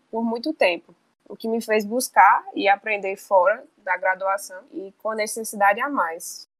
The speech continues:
Foi aí que eu conheci o doutor Diego e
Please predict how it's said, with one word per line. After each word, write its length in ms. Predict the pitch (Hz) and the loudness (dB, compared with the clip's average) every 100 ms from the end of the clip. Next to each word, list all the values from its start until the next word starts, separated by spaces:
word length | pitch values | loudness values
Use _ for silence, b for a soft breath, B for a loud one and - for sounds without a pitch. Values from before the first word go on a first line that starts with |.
| _ | _
Foi 460 | 185 185 185 196 | -8 -6 -8 -4
aí 240 | 190 196 190 | -2 -2 -2
que 100 | 214 | -6
eu 60 | |
conheci 580 | 202 202 202 208 190 190 - _ _ | -6 -6 -6 -10 -14 -14 -20 _ _
o 40 | - | -12
doutor 260 | 185 190 | -6 -4
Diego 500 | 185 196 185 196 269 294 _ | -4 -2 0 0 -2 -10 _
e 640 | - - 180 180 180 175 | -6 -6 -6 -8 -10 -10